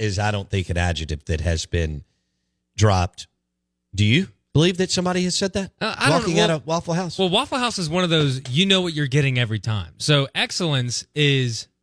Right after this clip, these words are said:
Speaker 2: n-, it not being messed up. In my, and no fights in Waffle House. Because if you go in a Waffle House, there's no fights, the people are attentive,
Speaker 1: Yeah, I
Speaker 2: and you
Speaker 1: like,
Speaker 2: get the food
Speaker 1: I,
Speaker 2: that you want.
Speaker 1: I mean, the, the hash browns, when cooked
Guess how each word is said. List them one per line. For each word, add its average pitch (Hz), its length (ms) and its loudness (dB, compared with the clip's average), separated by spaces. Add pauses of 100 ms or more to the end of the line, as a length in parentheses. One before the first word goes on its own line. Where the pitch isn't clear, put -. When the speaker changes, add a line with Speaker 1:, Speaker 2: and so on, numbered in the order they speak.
(300)
Speaker 2:
n-, 131 260 -2 (100)
it 151 200 0
not 139 300 0
being 131 240 0
messed 101 300 -4
up. 85 200 -8 (920)
In 143 140 4
my, 147 200 4
and 190 320 -2
no 165 140 0
fights 160 380 -4
in 120 80 -4
Waffle 98 260 -6
House. - 400 -12 (680)
Because 139 240 2
if 143 260 -2
you 170 140 -2
go 208 100 2
in 190 80 0
a 175 40 -2
Waffle 180 280 -2
House, 180 260 -2
there's 139 160 -4
no 156 200 2
fights, 160 400 -4
the 147 100 -6
people 147 320 0
are 139 80 2
attentive, 143 520 -2 (200)
Speaker 1:
Yeah, 127 260 2
I 139 80 2
Speaker 2:
and 175 80 4
you - 60 4
Speaker 1:
like, 165 100 4
Speaker 2:
get 165 140 2
the 147 80 -2
food 151 160 2
Speaker 1:
I, 156 80 2
Speaker 2:
that 143 80 -2
you 135 160 0
want. 135 220 0
Speaker 1:
I - 20 -10
mean, 160 200 -2
the, 156 220 0
the 139 140 -2
hash 160 300 -2
browns, 135 520 -2
when 123 300 0
cooked - 560 -2